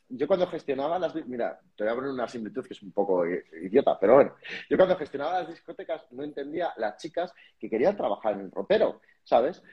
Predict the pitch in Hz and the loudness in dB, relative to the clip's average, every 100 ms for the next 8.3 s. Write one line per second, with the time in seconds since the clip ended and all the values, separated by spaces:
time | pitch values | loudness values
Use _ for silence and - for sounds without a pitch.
0 | - - 135 131 139 160 139 - 139 - | -12 -2 0 0 -2 -6 -6 -8 -10 -14
1 | _ _ 175 147 135 - - - 76 - | _ _ -6 -4 -6 -4 -4 -6 -12 -14
2 | - 139 135 117 123 110 139 120 170 156 | -6 -4 -4 -6 -6 0 -2 0 -2 -2
3 | - 160 165 143 151 - 156 - - - | -2 2 2 4 4 4 2 -4 -20 -20
4 | - 156 165 202 247 247 240 220 170 156 | 2 4 4 2 2 -2 0 0 0 0
5 | 156 127 120 123 110 107 104 104 101 - | 0 -4 -8 -10 -12 -12 -8 -8 -8 -6
6 | 214 139 - _ - - 151 135 139 131 | -4 -4 -6 _ -20 2 4 6 4 2
7 | 123 117 - 98 101 98 92 85 - 226 | -2 -6 -6 -6 -6 -10 -10 -10 -2 -2
8 | 226 165 143 | 0 0 -2